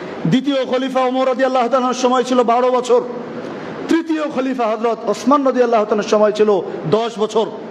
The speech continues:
চতুর্থ খলিফা হযরত আলী রাদিয়াল্লাহু তাআলার সময় দুই বছর।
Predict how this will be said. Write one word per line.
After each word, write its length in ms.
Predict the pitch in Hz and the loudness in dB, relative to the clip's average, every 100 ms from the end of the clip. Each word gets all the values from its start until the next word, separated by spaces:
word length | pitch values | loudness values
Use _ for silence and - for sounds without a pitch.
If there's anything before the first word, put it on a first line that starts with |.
| - - - - | -14 -14 -14 -2
চতুর্থ 360 | 233 233 320 302 | -2 0 -2 -4
খলিফা 360 | 233 240 214 214 | -2 -4 -2 -2
হযরত 200 | 214 214 | -2 -2
আলী 220 | 190 214 285 | 0 0 0
রাদিয়াল্লাহু 460 | 247 240 226 190 | 0 0 0 -2
তাআলার 380 | 185 214 202 208 | 0 0 2 0
সময় 360 | - 208 196 160 - - | 0 2 2 0 -8 -8
দুই 200 | 160 240 | -2 0
বছর। 300 | 226 - 208 | 0 -2 -2